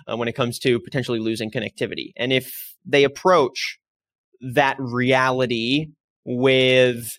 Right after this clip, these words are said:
you know, an understanding that it is a reality, then connectivity as a service starts to make much more sense, especially when they start to see the number of I O T devices in their network increase exponentially year over year. So, you know, I think this is really just the beginning of our conversations around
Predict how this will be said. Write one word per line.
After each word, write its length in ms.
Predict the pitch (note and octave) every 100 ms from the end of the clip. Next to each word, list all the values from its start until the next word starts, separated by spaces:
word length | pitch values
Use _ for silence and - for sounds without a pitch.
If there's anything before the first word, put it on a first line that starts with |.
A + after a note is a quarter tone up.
| _
you 140 | - A#2+
know, 80 | A2+ -
an 100 | A#2+
understanding 640 | B2 A#2+ - A#2+ C3+ C3+
that 180 | C3 C3 -
it 100 | C#3
is 160 | D3+
a 80 | D#3
reality, 640 | B2+ B2+ A2+ A2 A2+ C#3+ F#3+ - - - -
then 220 | C#3+ C#3
connectivity 500 | D#3 C#3+ - C#3+ C#3
as 80 | A#2+
a 60 |
service 320 | A#2 C3 A#2+
starts 220 | - A2 -
to 80 |
make 160 | B2 A2
much 220 | D#3 F3 -
more 180 | A#2+ G2+
sense, 420 | - C#2+ - - -
especially 500 | - G#3+ - D#3+ C#3
when 160 | B2+
they 100 | B2
start 220 | B2 B2+ A#2+
to 100 | B2+
see 180 | C3+
the 100 | B2+
number 380 | A#2 A#2+ A#2 A#2+
of 180 | G#2 A#2+
I 160 | G#2 A#2+
O 80 |
T 240 | B2+ - F#3+
devices 480 | D3 B2 B2+ C3 G2+
in 120 | C3
their 140 | A#2+
network 360 | C3 C3+ C#3 C3
increase 340 | C3+ B2+ B2+
exponentially 680 | B2 - B2+ A#2 A2 A2+ G#2+ - _ -
year 240 | A#2+ G#2
over 240 | G2+ G2
year. 280 | E2 B1 - _ - -
So, 520 | - D#3+ D3 C#3 B2 - _ -
you 160 | A2+
know, 80 | D3
I 100 | C3
think 160 | D#3 G#3+
this 100 | F#3+
is 60 |
really 280 | D3 E3+ F3
just 200 | D#3 D3
the 80 | C#3
beginning 640 | C3 A2 B2+ C3 B2+ A#2+ -
of 460 | A#2 A#2 A2 G#2+
our 120 | G#2+ A2
conversations 880 | C3 A#2 A2+ A#2 A2+ - A2+ A2+
around 680 | - A2+ A2 A2+ A#2 A#2+ A2+